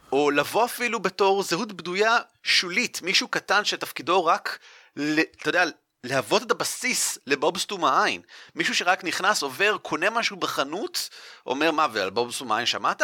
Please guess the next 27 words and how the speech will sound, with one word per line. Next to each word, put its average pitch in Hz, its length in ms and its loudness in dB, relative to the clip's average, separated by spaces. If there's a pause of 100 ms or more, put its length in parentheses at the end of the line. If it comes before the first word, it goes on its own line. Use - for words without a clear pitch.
(120)
ואז 180 260 0
פעם 226 180 0
הבאה 208 340 0
שמגיע 175 280 -6
בוב 170 140 -10
סתום 180 200 -6
העין 294 180 -2
לחנות - 320 -4
הזאת, 180 220 -2
היא 156 80 -4
באה 156 180 4
לחנות, 214 480 0 (440)
מבין 143 420 -2
עליו 220 220 2
או 139 80 -2
יודע 135 280 0
עליו 220 200 2
איזשהו 147 340 -4
משהו, 139 460 0 (440)
אה, 110 420 2
בסוג 220 220 -2
של 277 100 4
התרמה 147 460 2
כזאת, 117 400 -2 (280)
שהחבורה 127 560 -2
יוצרת 170 360 0
מראש. 107 400 -6